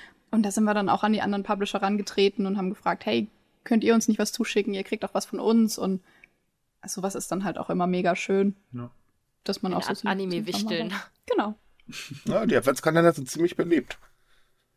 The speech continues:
Speaker 1: Ja, kann ich auch verstehen. Also, wir haben, äh,
Speaker 2: Also, wenn
Speaker 1: uns
Speaker 2: ich hier
Speaker 1: einen
Speaker 2: auf das Regal guck,
Speaker 1: Adventskalenderstapel, ja.
Speaker 2: Also,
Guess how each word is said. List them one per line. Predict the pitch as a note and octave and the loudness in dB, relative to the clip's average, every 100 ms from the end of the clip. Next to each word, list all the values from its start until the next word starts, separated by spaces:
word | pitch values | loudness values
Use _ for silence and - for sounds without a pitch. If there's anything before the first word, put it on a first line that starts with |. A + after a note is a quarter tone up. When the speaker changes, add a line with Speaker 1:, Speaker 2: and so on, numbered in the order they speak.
| _ _ _ _ _ _ _ _ _ _ _ _ A3 | _ _ _ _ _ _ _ _ _ _ _ _ -10
Speaker 1:
Ja, | G#3+ | -8
kann | - G3+ | -6 -6
ich | G#3 | -6
auch | A3 | -4
verstehen. | B3+ - D#4 G#3+ | 0 4 6 6
Also, | D3+ G#3 G#3 G3+ - A3 | 4 4 2 0 -6 -2
wir | A3 | 0
haben, | G#3+ A#3 B3 A#3+ | 2 2 0 -2
äh, | A3+ G#3+ G#3+ G#3+ | -6 -8 -6 2
Speaker 2:
Also, | C3 A#2+ | 2 6
wenn | C3 | 6
Speaker 1:
uns | |
Speaker 2:
ich | - | 8
hier | C#3 | 8
Speaker 1:
einen | |
Speaker 2:
auf | - | 8
das | B2+ | 6
Regal | A2+ C3 | 6 6
guck, | - A3+ D3+ A#3 | 6 6 6 4
Speaker 1:
Adventskalenderstapel, | B3 D3 - - C4+ D4+ C4+ A3+ | 4 4 6 4 2 2 2 2
ja. | A3 A3+ D4 - _ _ - | 2 0 -2 -6 _ _ -4
Speaker 2:
Also, | C#3 B2 A#2+ | 0 0 -2